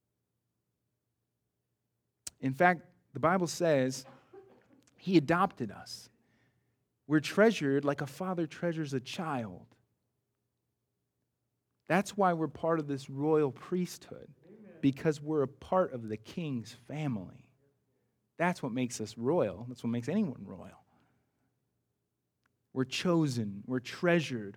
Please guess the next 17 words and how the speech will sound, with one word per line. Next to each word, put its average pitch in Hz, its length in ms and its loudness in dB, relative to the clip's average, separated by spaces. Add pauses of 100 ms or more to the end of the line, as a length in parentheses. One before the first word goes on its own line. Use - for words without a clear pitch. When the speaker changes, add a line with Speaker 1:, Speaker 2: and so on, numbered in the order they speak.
Speaker 1:
we're 139 140 0
royal, 135 800 6 (140)
we're 151 140 2
holy. 196 760 6 (140)
When 180 100 2
he 208 140 8
says 226 240 8
holy, 220 560 10 (180)
it, 196 140 10
holy 214 400 10
literally 220 400 12
means 214 260 6
be 180 140 0
set 202 360 8
apart, 180 440 8
made 196 340 10 (180)
distinct. 180 960 6